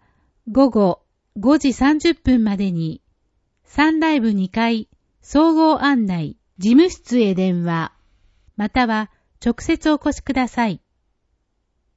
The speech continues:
この件についてのお問い合わせは、サンライブ内中央図書館まで。開館は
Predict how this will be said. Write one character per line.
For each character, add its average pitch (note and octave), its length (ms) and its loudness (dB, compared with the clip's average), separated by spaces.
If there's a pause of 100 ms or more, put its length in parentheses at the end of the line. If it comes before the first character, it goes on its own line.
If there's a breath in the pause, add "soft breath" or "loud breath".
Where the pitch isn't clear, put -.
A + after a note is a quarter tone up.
(360)
こ C#4+ 140 2
の E4+ 140 0
件 F4 220 -2
に D4+ 120 0
つ - 160 -4
い A3+ 100 -2
て F3+ 140 -4
の E3 180 -4
お F#3 100 -4
問 B3 240 0
い A#3+ 80 -2
合 A#3 60 -2
わ A3+ 100 -2
せ G#3+ 200 -6
は、 G3 280 -4 (1120)
サ C#4+ 240 2
ン D#4 100 -2
ラ D4+ 160 0
イ C#4+ 60 0
ブ C4+ 140 2
内 F3+ 320 -4 (260)
中 D#4+ 320 2
央 D#4+ 160 4
図 C#4+ 140 0
書 D#4 160 0
館 B3 240 0
ま F3 160 -4
で。 D3 240 -8 (1400)
開 D4 240 -2
館 C#4+ 340 2
は B3+ 280 0